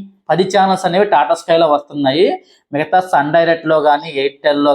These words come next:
కానీ డిష్ టీవీలో కానీ కేవలం ఎనిమిది ఛానల్స్ మాత్రమే ప్రొవైడ్ చేస్తున్నారు. టాటా స్కైలో మొత్తం పది హెచ్డీ ఛానల్స్ అయితే ప్రొవైడ్ చేస్తున్నారండి. మీరు హెచ్డీ బాక్స్ వేసుకున్నా, ఫోర్ కే బాక్స్ వేసుకున్నా మీకు హెచ్డీ క్వాలిటీలోనే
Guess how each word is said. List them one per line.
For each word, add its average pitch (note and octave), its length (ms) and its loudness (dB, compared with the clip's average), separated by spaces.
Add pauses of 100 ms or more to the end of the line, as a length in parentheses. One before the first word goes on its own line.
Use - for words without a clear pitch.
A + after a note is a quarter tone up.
కానీ D3 260 0
డిష్ C3+ 220 -12
టీవీలో D3+ 380 2
కానీ E3 140 0 (100)
కేవలం D#3 420 2
ఎనిమిది F3+ 260 0 (100)
ఛానల్స్ D#3 400 0
మాత్రమే C#3+ 400 -2
ప్రొవైడ్ C3+ 340 0
చేస్తున్నారు. B2+ 540 0 (560)
టాటా D3+ 340 2
స్కైలో F#3 280 2 (100)
మొత్తం E3+ 240 -2 (120)
పది E3 180 2
హెచ్డీ F3+ 280 -2
ఛానల్స్ F3 240 2
అయితే D#3+ 180 -12
ప్రొవైడ్ C#3+ 360 2
చేస్తున్నారండి. B2 680 -2 (560)
మీరు F3+ 280 2
హెచ్డీ E3+ 260 0 (100)
బాక్స్ F#3 240 2 (100)
వేసుకున్నా, D#3 440 -2 (120)
ఫోర్ E3 260 0
కే F#3+ 100 2 (100)
బాక్స్ E3+ 280 0
వేసుకున్నా D3+ 400 -4 (100)
మీకు E3 300 2 (560)
హెచ్డీ E3+ 340 0 (100)
క్వాలిటీలోనే E3 640 2